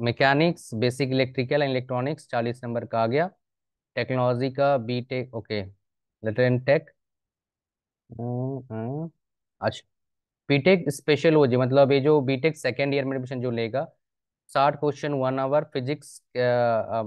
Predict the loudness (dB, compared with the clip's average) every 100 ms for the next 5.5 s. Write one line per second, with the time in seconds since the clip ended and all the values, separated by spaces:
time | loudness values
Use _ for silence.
0 | -4 -4 -2 0 0 -4 -8 _ -4 -2
1 | -4 -2 -2 -2 -6 -6 -6 -6 -4 -2
2 | 0 0 2 2 -2 -6 -10 _ _ -6
3 | -4 -6 -8 -16 _ _ _ _ _ -2
4 | 2 4 4 4 4 4 4 4 2 0
5 | 0 0 -2 -4